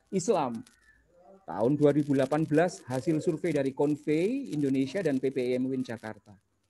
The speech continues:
Seperti itu. Ingat, eh, populasi Tionghoa di Indonesia hanya empat persen saja yang beragama Islam, selebihnya adalah non-muslim. Artinya apa? Ketika Islamisasi ini menguat,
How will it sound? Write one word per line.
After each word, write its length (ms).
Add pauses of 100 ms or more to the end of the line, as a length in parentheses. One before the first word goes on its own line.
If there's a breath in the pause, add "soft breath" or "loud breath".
(180)
Seperti 480
itu. 160 (140)
Ingat, 320 (240)
eh, 180
populasi 800
Tionghoa 380
di 160
Indonesia 560 (480)
hanya 240
empat 320
persen 480
saja 560
yang 180
beragama 540
Islam, 320
selebihnya 560
adalah 240
non-muslim. 640 (400)
Artinya 560
apa? 240 (240)
Ketika 400
Islamisasi 800
ini 160
menguat, 580